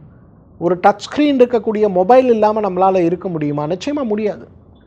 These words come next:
அப்ப இந்த மாதிரி மாற்றங்கள் நமக்கு இன்றைக்கு வாழ்வியல் முறையில் நடந்தே தீர வேண்டும்னு வரும்போது, கண்களை பாதுகாத்துக் கொள்வதற்கு நாம் எடுத்துக்கொள்ளக்கூடிய உணவாக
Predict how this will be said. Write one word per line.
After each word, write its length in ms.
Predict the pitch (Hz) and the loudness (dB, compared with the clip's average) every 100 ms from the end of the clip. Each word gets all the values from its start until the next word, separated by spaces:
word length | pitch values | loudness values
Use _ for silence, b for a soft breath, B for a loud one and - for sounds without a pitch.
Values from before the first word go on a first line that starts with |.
| b b b b b | b b b b b
அப்ப 240 | - 170 247 | -6 2 4
இந்த 200 | 233 233 | 4 4
மாதிரி 340 | 262 302 339 302 | 4 4 2 0
மாற்றங்கள் 600 | 254 254 - 302 277 269 | 0 0 -2 -2 0 0
நமக்கு 280 | 233 220 233 | -2 -2 -4
இன்றைக்கு 340 | 214 208 208 | -2 -2 2
வாழ்வியல் 500 | 190 180 240 269 262 | 6 6 6 4 2
முறையில் 380 | 240 220 214 254 | 4 2 2 0
நடந்தே 500 | 202 170 214 247 254 | 0 2 2 4 4
தீர 260 | - 226 226 | 4 -2 -2
வேண்டும்னு 420 | 208 202 214 220 | -2 -4 -4 -4
வரும்போது, 520 | 175 180 202 175 143 165 - b b b b _ | -2 -2 -4 -6 -8 -12 -20 b b b b _
கண்களை 440 | 180 226 277 277 233 | 0 2 6 6 4
பாதுகாத்துக் 760 | - 202 247 311 302 302 302 | 4 6 6 4 2 0 -2
கொள்வதற்கு 560 | - 269 262 254 254 294 | -2 2 4 4 2 -2
நாம் 180 | 277 226 | -2 0
எடுத்துக்கொள்ளக்கூடிய 840 | 214 240 262 254 247 233 233 208 | 2 2 2 0 -2 -2 -2 0
உணவாக 580 | 202 185 214 220 202 240 | 0 0 0 0 -2 -4